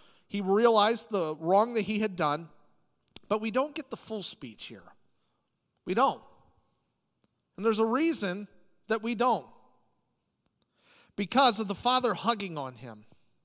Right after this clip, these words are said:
And not just that, maybe he's stunned. I mean, that his father's even doing this. "You, what are you doing, Dad? Do you know what I've done?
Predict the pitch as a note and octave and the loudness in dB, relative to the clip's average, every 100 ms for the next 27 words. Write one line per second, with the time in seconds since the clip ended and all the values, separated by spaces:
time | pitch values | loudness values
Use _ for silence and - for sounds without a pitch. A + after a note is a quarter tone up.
0 | _ _ - - F#3+ A#3+ D4+ F4 C4 - | _ _ -18 -4 2 4 4 2 -2 0
1 | F#3 C3 F#3 - - _ _ _ _ _ | -2 -2 -8 -14 -20 _ _ _ _ _
2 | _ _ _ _ _ - D#4+ B3 D3 - | _ _ _ _ _ -4 -2 -4 -6 -8
3 | - - F#3 A#2+ G#2+ - D3 D#3 D#3 D#3 | -6 -4 -4 -6 -18 -10 -8 -6 -8 -8
4 | D#3 D#3+ G3 F#3 D#3 D#3+ C3+ A#2 E3+ E3 | -8 -8 -8 -8 -8 -10 -12 -10 -8 -8
5 | A2+ G#2+ C#3 G3 D#4+ - - C3 B3+ E4+ | -12 -16 -10 -6 -6 -6 -14 -4 -4 -4
6 | D#3 B2 C#3 C#4 F4+ D3+ A#2+ A#2 D#3+ G#3 | -10 -12 -4 -2 -2 -4 -10 -4 -6 -6
7 | - _ F3 C#4+ G4+ F#4+ A#3 E3 C3 - | -20 _ -2 -2 0 2 4 2 -2 -2
8 | E3+ F#3 D#4+ E4 | 2 4 2 -2